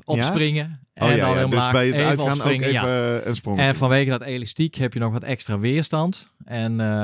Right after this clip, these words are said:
Speaker 1: nou, die hebben eigenlijk zelf gedaan. Vier keer, eh, vijf repetitions.
Speaker 2: Ja.
Speaker 1: En dan was wel interessant. Die gingen dan vijf keer, nou, eigenlijk vijf kilometer lopen. Maar het werd onderverdeeld in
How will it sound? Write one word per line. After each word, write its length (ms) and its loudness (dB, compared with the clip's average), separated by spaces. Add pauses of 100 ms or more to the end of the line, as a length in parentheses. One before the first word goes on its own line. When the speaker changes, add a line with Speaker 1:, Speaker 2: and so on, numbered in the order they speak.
(640)
Speaker 1:
nou, 200 0
die 120 6
hebben 180 4
eigenlijk 160 2
zelf 260 2
gedaan. 280 2
Vier 300 0
keer, 500 0
eh, 320 -2 (120)
vijf 600 0 (100)
repetitions. 840 -2 (140)
Speaker 2:
Ja. 160 0 (220)
Speaker 1:
En 220 2
dan 320 4
was 180 2
wel 120 2
interessant. 500 -2
Die 140 -2
gingen 260 -2
dan 180 -2
vijf 440 -2
keer, 460 0
nou, 200 -4 (140)
eigenlijk 340 -4
vijf 840 -4 (100)
kilometer 600 2
lopen. 380 0
Maar 80 -4
het 80 -6
werd 160 -8
onderverdeeld 640 -2
in 400 -4